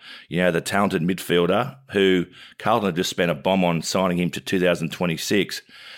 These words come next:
that's a bad, bad start for Carlton, who I've also tipped to go into the top eight. But without him in the midfield, they're a very, very different team.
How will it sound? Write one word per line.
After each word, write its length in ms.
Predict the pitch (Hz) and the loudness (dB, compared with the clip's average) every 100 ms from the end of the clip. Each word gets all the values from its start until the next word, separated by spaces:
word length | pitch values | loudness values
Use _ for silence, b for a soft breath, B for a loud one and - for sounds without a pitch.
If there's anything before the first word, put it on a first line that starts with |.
| B | B
that's 200 | - 101 | -6 -2
a 80 | 92 | -2
bad, 480 | 71 - 101 101 87 | -4 -4 2 2 2
bad 200 | 92 87 | 0 0
start 280 | - 90 92 | 2 0 0
for 120 | 67 | -4
Carlton, 340 | - 87 78 | 0 0 2
who 140 | 87 95 | 2 2
I've 100 | 92 | 2
also 300 | 90 - 78 | 0 -2 -4
tipped 220 | - - | -4 -6
to 60 | 73 | 0
go 140 | 90 | 0
into 140 | 80 | 0
the 40 | 71 | -2
top 240 | - 78 | -4 0
eight. 260 | 87 87 - | 0 0 -2
But 220 | 76 - | -8 -6
without 300 | 90 104 104 | -2 2 2
him 140 | 98 | 2
in 80 | 90 | 0
the 40 | 80 | 0
midfield, 540 | 90 - 82 98 107 - B B B | -4 -2 2 2 0 -10 B B B
they're 160 | 69 85 | -4 0
a 40 | |
very, 180 | 85 90 | 2 2
very 220 | 80 80 | 2 -2
different 260 | 76 80 65 | -4 -8 -6
team. 380 | 90 85 67 | -4 -4 -6